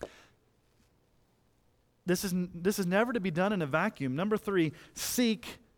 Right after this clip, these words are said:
wise counsel from godly people. Don't go it alone.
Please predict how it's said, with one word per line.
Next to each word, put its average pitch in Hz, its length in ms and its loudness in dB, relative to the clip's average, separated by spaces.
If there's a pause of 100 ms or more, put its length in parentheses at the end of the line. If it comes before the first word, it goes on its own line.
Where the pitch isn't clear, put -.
(480)
wise 180 640 2 (100)
counsel 170 720 -2 (100)
from 165 440 0 (260)
godly 156 540 2 (100)
people. 156 460 -4 (4000)
Don't 175 260 -2
go 196 220 2
it 190 60 4
alone. 160 460 0